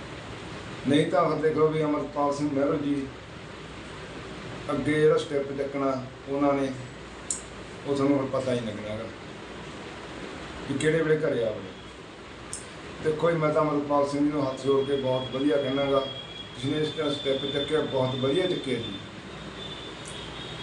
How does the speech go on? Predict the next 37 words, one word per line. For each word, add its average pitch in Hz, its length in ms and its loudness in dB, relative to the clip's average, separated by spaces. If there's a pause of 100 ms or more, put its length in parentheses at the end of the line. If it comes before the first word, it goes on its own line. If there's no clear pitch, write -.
(500)
ਇਹਦੇ 175 280 4
ਨਾਲ 156 300 4
ਲੋਕਾਂ 143 380 2
ਨੂੰ 143 240 4
ਪ੍ਰਭਾਵ 131 460 4
ਹੁਣ 131 160 0 (200)
ਹੈਗਾ, 143 340 4 (1080)
ਜਿਹੜਾ 156 160 4
ਮਾੜਾ 143 260 4
ਮੋਟਾ 135 260 2
ਅੱਗੇ 131 240 4
ਰਹਿ 139 140 4
ਜਾਊਗਾ 160 340 4 (320)
ਉਹ 156 100 -4
ਵੀ 180 140 0
ਸੁਧਰ 135 260 -2
ਜਾਣਾ 139 280 2
ਇਸ 131 80 -2
ਦੇ 135 120 4
ਵਿੱਚ 135 220 0
ਹੀ, 143 80 0
ਛੇ 135 240 2
ਮਹੀਨਿਆਂ 139 260 4
ਦੇ 135 40 4
ਵਿੱਚ। 127 200 -2 (1000)
ਦੇਖੋ, 139 160 4
ਆਪਾਂ 156 220 4
ਕੋਈ 156 100 0
ਚੇਤਾਵਨੀ 139 500 4
ਨਹੀਂ 151 120 2
ਦਿੰਦੇ 147 220 0
ਹੈਗੇ, 147 220 0 (1300)
ਨਾ 131 160 2
ਕੋਈ 143 100 4
ਗਲਤ 139 300 2
ਬਿਆਨ 127 300 2
ਕਰਾਂਗੇ। 147 400 2